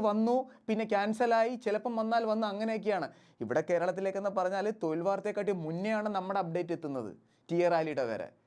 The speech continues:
മനസ്സിലായി? അപ്പോൾ ഇത്രയും നമ്മളൊരു പ്ലാറ്റ്ഫോം ചെയ്യുമ്പം ഇത്രയും കുട്ടികളിലേക്ക് നമ്മൾ ഈ ഒരു ഇൻഫർമേഷൻ കാര്യങ്ങളൊക്കെ സ്പ്രെഡ് ചെയ്യുമ്പോൾ നമുക്ക് തന്നെ ഒരു മോട്ടിവേഷനാണ്. അപ്പോൾ നമ്മളെ സപ്പോർട്ട് ചെയ്യുന്നത് നമ്മുടെ Instagram പേജ് ഫോളോ ചെയ്യുന്ന കുട്ടികളെയും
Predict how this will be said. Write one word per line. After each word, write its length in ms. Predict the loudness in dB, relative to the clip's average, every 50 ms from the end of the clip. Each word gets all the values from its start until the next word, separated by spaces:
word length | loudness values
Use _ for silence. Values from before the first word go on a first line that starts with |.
| _ _ _ _ _ _ -12 -6 -4
മനസ്സിലായി? 360 | -2 -2 2 2 4 4 4 2
അപ്പോൾ 180 | 2 -2 -2 -2 -2 -6 -8
ഇത്രയും 320 | -2 0 2 2 2 2
നമ്മളൊരു 300 | 2 0 0 0 -2 -2 0
പ്ലാറ്റ്ഫോം 340 | 0 -2 -2 -2 -6 -10 -10 -10 -14 -16 -16 -8 -2
ചെയ്യുമ്പം 460 | 0 2 2 2 0 2 0 0 0 -2 -12 -20 _ -20 -20 -14 -12 -10
ഇത്രയും 300 | -4 0 2 2 4 4 2
കുട്ടികളിലേക്ക് 460 | 0 0 2 2 4 4 4 4 2 0 -2
നമ്മൾ 160 | -2 -4 -2
ഈ 40 | -2 -2
ഒരു 60 | -2
ഇൻഫർമേഷൻ 640 | -2 -4 -4 -4 -2 -2 -2 -4 -4 -6 -6 -2
കാര്യങ്ങളൊക്കെ 440 | 0 0 0 0 0 -2 -2 -4 -4 -6
സ്പ്രെഡ് 280 | -4 0 0 0 2 4
ചെയ്യുമ്പോൾ 240 | 2 2 2 0 0 0
നമുക്ക് 200 | 0 0 -2 -2 -2
തന്നെ 120 | 0 2 2
ഒരു 60 | 0 2 2
മോട്ടിവേഷനാണ്. 640 | 0 2 4 4 2 2 2 0 -2 -2 -2 -4 -4 -6
അപ്പോൾ 220 | -6 -4 -2 -2 -2 -4 -6 -20 -20 -6 -2 0
നമ്മളെ 240 | 2 4 4 2 4 4
സപ്പോർട്ട് 300 | 2 2 4 2 4 6 4
ചെയ്യുന്നത് 260 | 4 4 2 0 -2
നമ്മുടെ 180 | -2 0 0 -2 -2
Instagram 400 | -2 -2 -2 0 0 0 -2 0 0
പേജ് 140 | -2 -2 -2 -2
ഫോളോ 120 | 0 2
ചെയ്യുന്ന 180 | 2 2 2 0 0
കുട്ടികളെയും 440 | 0 0 2 4 4 4 4 2 -2